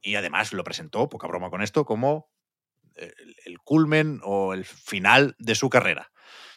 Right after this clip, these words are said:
Eh, que es un poco, es un mensaje potente, ¿eh? El, el de, luego va a decir que uno más y que el último y que tal, y que no le dejan marchar, pero el mensaje de Kojima se retira en Sony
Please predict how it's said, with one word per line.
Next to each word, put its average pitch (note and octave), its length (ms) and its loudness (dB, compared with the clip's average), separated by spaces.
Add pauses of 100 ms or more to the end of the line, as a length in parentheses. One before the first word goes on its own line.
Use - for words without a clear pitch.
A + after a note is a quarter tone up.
(200)
Eh, F#2 400 -8 (100)
que - 100 -10
es - 60 -6
un A#2 100 -6
poco, A2+ 500 0 (160)
es - 80 -4
un E3+ 80 0
mensaje A#2+ 320 0
potente, B2 480 0
¿eh? F#3+ 60 4
El, E2+ 160 -4
el F#2 180 -8
de, F2+ 280 -4 (800)
luego F2+ 380 -4 (120)
va F#2+ 60 -4
a F#2 40 -2
decir G#2 220 -4
que G2 100 -6
uno F2 160 -4
más C3 300 6
y F#2+ 60 -8
que E2 440 -8
el F2+ 120 -14
último A2+ 420 -4
y F#2 60 -8
que E2 160 -14
tal, A2+ 320 -2
y G2 60 -12
que - 100 -12
no F2 100 -8
le F2+ 60 -4
dejan F2 200 -6
marchar, C3+ 420 4 (480)
pero A2 260 6
el G2+ 140 2
mensaje G2 580 2
de A#2+ 480 6 (460)
Kojima B2 400 4
se A2+ 140 0
retira G#2 380 0
en F#2+ 100 -2
Sony C#3+ 380 0